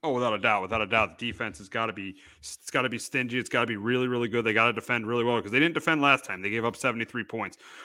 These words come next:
But now I'm gonna get to my keys in this game, and number one is contain Bryce Hopkins. They,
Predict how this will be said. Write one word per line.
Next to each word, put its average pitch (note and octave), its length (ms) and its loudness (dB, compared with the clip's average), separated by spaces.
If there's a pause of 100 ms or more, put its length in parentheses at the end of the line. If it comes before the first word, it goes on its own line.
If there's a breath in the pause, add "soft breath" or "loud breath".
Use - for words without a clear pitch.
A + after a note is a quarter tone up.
(160 loud breath)
But F3 320 8
now G#3+ 240 10
I'm A3 120 4
gonna F#3 160 6
get F3 120 6
to D#3+ 60 2
my C#3+ 220 8
keys C#3+ 320 2
in B2+ 80 -4
this A#2+ 120 -6
game, B2+ 280 0
and B2+ 80 -2
number D#3+ 240 2
one C#3+ 420 2 (180)
is C3 200 -2
contain B2+ 360 -2
Bryce A2+ 240 0
Hopkins. A2 540 -2
They, A#2+ 160 4